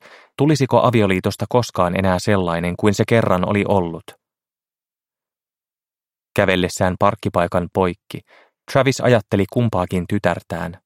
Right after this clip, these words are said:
työtään ja vaimoaan. Sillä haavaa ajatuksista ei juuri ollut lohtua. Hänestä tuntui, kuin hän olisi epäonnistunut melkein jokaisella elämänsä alueella.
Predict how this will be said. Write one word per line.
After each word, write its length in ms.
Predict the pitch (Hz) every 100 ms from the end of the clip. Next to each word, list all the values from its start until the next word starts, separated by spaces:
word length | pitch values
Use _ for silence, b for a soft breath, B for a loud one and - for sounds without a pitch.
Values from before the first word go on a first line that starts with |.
| _ -
työtään 600 | 110 101 - 95 92 92 -
ja 120 | 98
vaimoaan. 640 | 85 80 82 85 76 - _ _ _ _ _ _ _ _ _ _ _ -
Sillä 300 | 113 101 95
haavaa 460 | 101 98 92 90
ajatuksista 640 | 95 95 92 90 104 - -
ei 180 | 110 101
juuri 260 | 117 110 90
ollut 240 | 95 92 -
lohtua. 540 | 101 92 - - - - _ _ _ _ _ _ _
Hänestä 340 | - 139 139 120
tuntui, 360 | - 113 101 90
kuin 240 | 98 95
hän 160 | 95 98
olisi 300 | 101 95 107
epäonnistunut 720 | 110 101 95 92 - 95 92
melkein 360 | 101 107 107 107
jokaisella 560 | 127 120 107 104 98
elämänsä 560 | - 107 90 87 85 92 -
alueella. 560 | 92 85 82 85 82